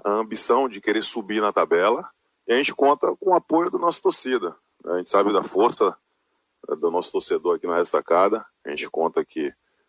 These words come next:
essa arquibancada possa estar lotada, nos incentivando, e que a gente possa quebrar também essa sequência negativa.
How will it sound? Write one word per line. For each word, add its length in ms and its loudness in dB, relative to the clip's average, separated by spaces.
essa 220 0
arquibancada 500 0
possa 300 -2
estar 140 -4
lotada, 460 0
nos 260 -6
incentivando, 800 -2
e 80 -8
que 100 -6
a 40 2
gente 160 -4
possa 240 0
quebrar 340 2
também 420 -4
essa 160 -8
sequência 480 -2
negativa. 500 -2